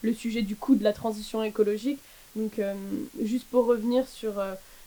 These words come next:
sur, euh, votre angle éditorial, euh,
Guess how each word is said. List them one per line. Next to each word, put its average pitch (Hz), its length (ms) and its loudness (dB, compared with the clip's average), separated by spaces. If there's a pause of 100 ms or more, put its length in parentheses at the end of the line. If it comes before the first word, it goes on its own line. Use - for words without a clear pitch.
sur, 220 220 -2
euh, 202 360 -4
votre 220 340 -2
angle 240 240 4
éditorial, 226 640 0 (340)
euh, 202 180 2